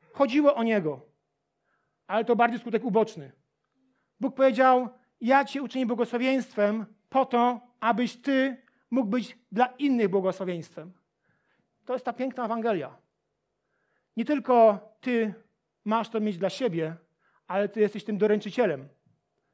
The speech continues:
tego Bożego błogosławieństwa po to, aby inni ludzie mogli z tego skorzystać, co już masz. Jezus uczył swoich uczniów, by byli z-, by byli tymi, którzy niosą błogosławieństwa.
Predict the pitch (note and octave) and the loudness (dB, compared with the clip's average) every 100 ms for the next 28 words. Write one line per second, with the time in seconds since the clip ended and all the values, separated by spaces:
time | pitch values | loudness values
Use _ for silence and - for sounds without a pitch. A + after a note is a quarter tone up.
0 | _ - G3+ G3 G#3 A3 G3 G3+ G#3 G3+ | _ -6 -2 0 0 0 0 -2 -4 -2
1 | G#3+ F#3+ - D#3 A3+ A3+ G#3+ G3+ A3+ C4 | -2 -2 -6 -8 -4 0 0 2 0 -2
2 | C4+ A#3+ G#3+ G3 F#3 G3 F#3+ _ _ - | -2 -2 -4 -2 -2 -2 -4 _ _ -2
3 | A#3 G3+ A3+ - - A3 G#3 - A3+ - | -2 -2 -8 -12 -10 -4 -4 -4 -6 -4
4 | F#3+ - G3+ F#3 G3+ D#3 - - _ _ | -6 -2 -4 -2 -2 -4 -6 -20 _ _
5 | _ _ _ _ _ _ _ _ _ - | _ _ _ _ _ _ _ _ _ -6
6 | A3+ C4+ C#4 - D4+ C4+ - B3+ D4 - | -2 0 0 -2 -2 -2 -2 -2 0 -2
7 | A3+ A3+ A3 - _ _ _ _ _ - | 0 0 -2 -12 _ _ _ _ _ -4
8 | F#3 G#3+ B3 G#3 - _ _ _ G3 A3+ | -2 0 0 -2 -8 _ _ _ -6 -2
9 | C4 A3 D4+ C#4+ A#3 A#3+ C4 A3+ B3 C4+ | 0 0 0 0 0 -2 -6 -2 2 2
10 | C#4 A#3+ A#3+ A#3+ A#3+ A#3+ G#3 - D#3 - | 0 -2 -2 -4 -4 -4 -4 -10 -18 -18